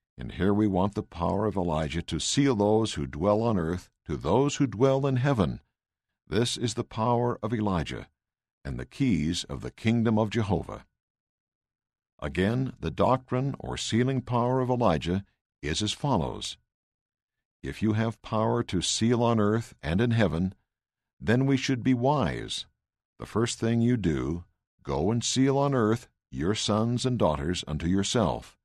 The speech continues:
and yourself unto your fathers in eternal glory. The coming of Elijah was a necessary preparation for the second coming of the Savior.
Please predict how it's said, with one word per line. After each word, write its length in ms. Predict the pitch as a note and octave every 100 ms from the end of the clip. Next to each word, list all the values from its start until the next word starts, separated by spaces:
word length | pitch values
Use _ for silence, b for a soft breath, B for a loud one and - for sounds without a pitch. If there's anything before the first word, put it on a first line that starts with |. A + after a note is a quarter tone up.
| _ _ _ _ _
and 180 | - C#3
yourself 600 | C#3+ - F3+ C3+ - - _ -
unto 260 | F#2 G2+
your 160 | G#2 G#2
fathers 640 | - F2+ B1+ B1+ C#2 - - -
in 140 | C#2+
eternal 460 | B1+ B1+ - A2+ A#2
glory. 520 | G2+ F2 A#1+ G#1+ G1+ _ _ _ _ _ _ _ _ -
The 80 |
coming 380 | A#2+ G#3 G#3+ F#3
of 100 | C#3+
Elijah 600 | B2 G2 F#2 F2 G2+ G#2+
was 220 | D#2+ F#2+
a 60 | G#2
necessary 640 | B2 D#3 A#2+ G2+ A#2 A2
preparation 840 | E2+ G2+ F#2 D#2 C#2 B1+ - D#2+ F2
for 240 | - D#2+
the 120 | D#2
second 420 | D#2 C#3 F3 G2 -
coming 400 | D#3 F#2+ F#2 G#2+
of 160 | A#2
the 80 | A#2+
Savior. 580 | - G3 C3+ D2 A1+